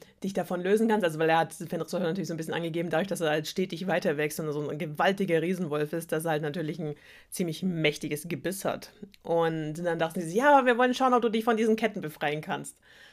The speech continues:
Und der Fenriswolf war halt so, "Ja, ich traue euch irgendwie nicht", zu Recht. Also der wusste auch schon, den Asen und Göttern sollte man meistens nie trauen. Also es ist immer gut,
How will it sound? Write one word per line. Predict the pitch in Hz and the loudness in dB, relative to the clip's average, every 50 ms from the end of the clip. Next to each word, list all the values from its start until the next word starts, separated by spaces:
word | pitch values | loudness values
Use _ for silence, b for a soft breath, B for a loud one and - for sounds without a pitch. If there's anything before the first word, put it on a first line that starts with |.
| b b _ | b b _
Und | 180 180 180 180 185 196 | -2 -2 -2 -2 0 2
der | 202 196 196 | 4 4 4
Fenriswolf | 214 220 220 226 220 196 220 202 196 | 4 4 6 6 6 6 4 4 4
war | 226 226 226 | 4 6 6
halt | 214 190 | 6 4
so, | 196 214 | 4 4
"Ja, | 220 220 214 | 6 6 6
ich | 220 220 | 4 4
traue | - - 233 226 | 4 6 8 8
euch | 214 196 | 8 6
irgendwie | 175 143 156 165 156 160 | 4 2 0 0 -2 -2
nicht", | 160 175 208 - - - - | 0 -2 -2 -2 -6 -10 -8
zu | - 170 | -6 -2
Recht. | 151 160 175 196 - - - | 0 0 0 0 -2 -4 -4
Also | 151 147 156 | -4 -4 -2
der | 151 156 147 160 | -2 -2 -2 -2
wusste | 180 196 - 170 - | -4 -4 -2 -2 0
auch | 170 190 | 0 -2
schon, | - - - 190 196 202 247 254 b b b b b b b b b b _ - | -4 -4 -2 -2 0 0 -2 -2 b b b b b b b b b b _ -4
den | 180 147 | -2 0
Asen | 147 147 151 180 214 233 240 | 0 2 2 2 4 4 2
und | 208 190 - | 2 2 2
Göttern | 180 180 185 196 226 220 240 240 233 | 2 0 2 2 2 2 2 2 2
sollte | 196 185 202 226 247 226 | 4 4 4 4 4 4
man | 233 208 202 | 4 4 6
meistens | 196 202 240 269 - - 233 196 | 6 6 4 4 2 0 0 2
nie | 208 202 226 233 220 | 4 4 4 4 4
trauen. | - - 170 165 143 - - - | 4 4 4 4 4 2 -2 -4
Also | - 123 147 180 | -4 -4 -4 -4
es | 180 208 | -4 0
ist | - | 4
immer | 262 262 247 | 8 8 8
gut, | 240 - 240 254 254 | 8 6 4 2 2